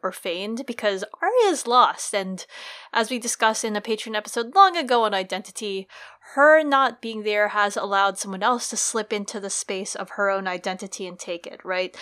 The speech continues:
In terms of Jane Poole. But also this has happened before, a-, and Wyman took a page out of that book to an extent, from Theon killing the miller's boy. And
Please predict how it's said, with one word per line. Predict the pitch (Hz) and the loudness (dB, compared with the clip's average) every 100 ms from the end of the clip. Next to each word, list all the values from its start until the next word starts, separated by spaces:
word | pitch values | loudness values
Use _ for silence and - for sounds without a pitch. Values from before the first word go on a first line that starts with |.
| - - - _ | -16 -16 -20 _
In | 220 | -6
terms | 214 214 196 | -2 -2 -2
of | 196 | -4
Jane | 196 190 180 | -4 -4 -6
Poole. | - 180 160 180 - - | -6 -4 -2 -4 -10 0
But | 254 | 2
also | 285 330 | 4 2
this | 320 302 | 0 -2
has | 277 | 2
happened | 277 277 247 | 4 4 0
before, | 240 - 277 170 85 | -2 0 0 0 0
a-, | 190 196 | 2 2
and | 208 202 190 | 2 0 4
Wyman | 190 208 233 | 4 4 2
took | 233 294 | -2 -2
a | 285 | 0
page | 302 254 | -2 2
out | 208 196 | 2 2
of | |
that | 185 175 | 0 -2
book | 190 - | -6 -8
to | 190 | -12
an | |
extent, | 185 - 185 165 - - - - _ | -12 -8 -8 -8 -14 -20 -20 -20 _
from | 214 233 | 0 0
Theon | - 277 294 151 180 196 | -2 -2 0 0 -4 -12
killing | - 208 190 | -4 -4 -2
the | 196 | -6
miller's | 185 175 175 196 | -4 -4 -4 -8
boy. | - 185 175 180 - _ - - - _ _ - | -6 -2 -2 -4 -8 _ -20 -20 -20 _ _ -2
And | 214 202 202 190 | 2 2 0 -8